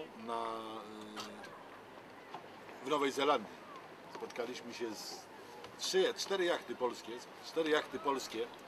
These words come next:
spotkały się na, e, na, na, w Nowej Zelandii w listopadzie, pod koniec listopada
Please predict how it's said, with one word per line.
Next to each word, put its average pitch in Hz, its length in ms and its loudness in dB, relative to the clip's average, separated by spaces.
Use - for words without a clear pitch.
spotkały 135 500 4
się 120 320 2
na, 117 360 2
e, - 40 -4
na, 113 420 -2
na, 123 80 0
w 107 100 -4
Nowej 123 220 2
Zelandii 127 540 4
w - 20 -6
listopadzie, 127 600 0
pod 113 200 -6
koniec 135 320 -4
listopada 117 540 0